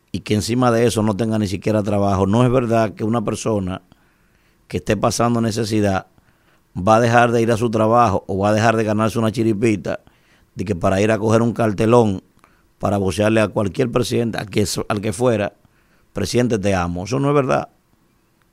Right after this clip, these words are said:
Ahí van dos tipos de personas solamente. El que tiene su asunto en el gobierno,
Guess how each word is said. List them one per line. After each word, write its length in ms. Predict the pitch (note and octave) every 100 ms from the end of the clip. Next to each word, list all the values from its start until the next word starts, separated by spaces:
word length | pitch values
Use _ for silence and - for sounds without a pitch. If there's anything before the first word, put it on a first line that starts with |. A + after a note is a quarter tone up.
| _ _ _
Ahí 200 | G#2 C3+
van 240 | D#3 D#3 C#3
dos 200 | D3+ -
tipos 320 | D3 D3 C3+
de 60 |
personas 480 | B2 A2+ A2 A2+ F#2+
solamente. 540 | G2+ G2 F2+ D#2+ - _ _ _ _ _ _ _ _ _
El 120 | G2+
que 100 | G2
tiene 260 | G#2+ C#3+ D#3
su 120 | D3
asunto 400 | C#3 - D#3 C#3+
en 60 | C#3+
el 100 | C#3+
gobierno, 640 | C3+ D3+ D#3 C#3 A#2 C#3